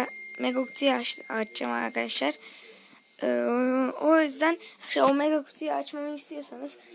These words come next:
yorum, yorumlara hangi karakter çıkaca-, hangi karakter çıkacağını veya hi-, hiçbir karakter çıkmayacağını, e, ya da ve bir de, e, kanala abone olup videoya like atmayı unutmayın arkadaşlar.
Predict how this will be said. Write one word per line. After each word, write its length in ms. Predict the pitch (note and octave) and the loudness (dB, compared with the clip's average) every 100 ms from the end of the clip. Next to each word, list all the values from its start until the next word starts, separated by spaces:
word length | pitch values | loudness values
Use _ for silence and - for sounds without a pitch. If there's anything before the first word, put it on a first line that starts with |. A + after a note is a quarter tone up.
| C#4 | -8
yorum, 300 | C4+ C#4+ D4 - - - | -2 -2 -2 -8 -20 -10
yorumlara 480 | C4+ C#4 C#4+ C#4 C4+ | -2 2 2 2 4
hangi 200 | C#4 C#4+ | 2 2
karakter 440 | C#4 B3 A#3+ B3+ A3+ | 0 0 0 -2 -2
çıkaca-, 540 | - B3+ A#3 - - | -4 -4 -6 -12 -8
hangi 260 | C4+ D4 C#4+ | -4 -4 -4
karakter 380 | C4 B3 B3+ | -4 -4 -6
çıkacağını 440 | A#3 - A3+ A#3 A#3 | -8 -6 -4 -4 -2
veya 260 | A#3+ A#3 B3+ - - - | -2 -4 -8 -18 -16 -10
hi-, 140 | C4 - | -10 -10
hiçbir 280 | B3 A#3+ C4 | -12 -10 -8
karakter 360 | C4 A#3+ A#3 A3 | -6 -6 -8 -6
çıkmayacağını, 800 | - C#4 B3 A3+ A3+ A3+ D4+ D#4 - - - _ | -6 -6 -8 -6 -6 -4 -6 -8 -20 -20 -20 _
e, 80 | A3+ | -6
ya 360 | A3+ A3+ B3+ | -4 -6 -6
da 180 | C4 D4 D4+ - - _ _ _ | -6 -8 -10 -20 -20 _ _ _
ve 360 | B3+ B3+ C#5+ - - - - - | -4 -4 -4 -8 -16 -20 -20 -16
bir 320 | C#4 C4 C4+ | -10 -6 0
de, 240 | F#4+ - - | 2 2 -2
e, 200 | B3+ B3 | -2 -2
kanala 280 | C#4+ C#4+ D4 | 0 -2 0
abone 180 | C4+ | -2
olup 140 | C4 C4+ | -2 -4
videoya 360 | C4 C#4 B3+ | -2 0 0
like 200 | C4 C4 | -2 -4
atmayı 260 | B3 C4 C#4 | -6 -4 -4
unutmayın 400 | C4 B3 A#3+ A3+ | -2 -4 -6 -6
arkadaşlar. 540 | G#3 G#3 - G#2+ C#4+ | -6 -6 -4 -4 -6